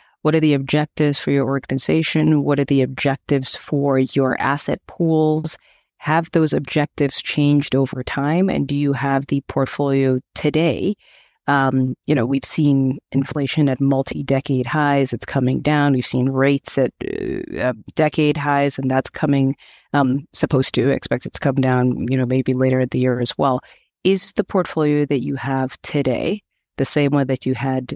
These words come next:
ten years ago? If so, maybe we should be revisiting.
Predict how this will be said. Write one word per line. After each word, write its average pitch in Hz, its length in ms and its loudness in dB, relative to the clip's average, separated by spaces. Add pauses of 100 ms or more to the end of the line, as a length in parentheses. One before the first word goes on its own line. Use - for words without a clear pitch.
(140)
ten 147 280 0
years 143 440 2
ago? 175 400 -4 (380)
If - 180 0
so, 151 480 0 (320)
maybe 143 400 2
we 139 140 0
should 139 280 -2
be 135 180 0
revisiting. 131 840 0